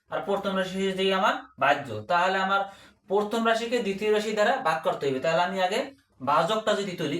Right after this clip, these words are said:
এখানে ভাজক আছে টু এক্স মাইনাস ওয়ান,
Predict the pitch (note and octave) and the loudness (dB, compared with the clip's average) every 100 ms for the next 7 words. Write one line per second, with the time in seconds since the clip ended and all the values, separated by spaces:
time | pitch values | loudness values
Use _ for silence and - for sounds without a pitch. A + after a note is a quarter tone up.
0 | D#3+ E3+ D3 C#3+ - F#3 F#3 F#3+ - _ | -4 -4 0 0 0 -2 -2 -6 -12 _
1 | - G3+ G#3 A3+ A#3 - - F3 F#3 B3 | -10 -4 -4 -4 -8 -16 -8 -2 0 -2
2 | - - - _ - D3 E3 E3 F3+ G3 | -6 -14 -18 _ -8 -2 -2 0 -2 -2
3 | D#3 D#3 - | 2 2 2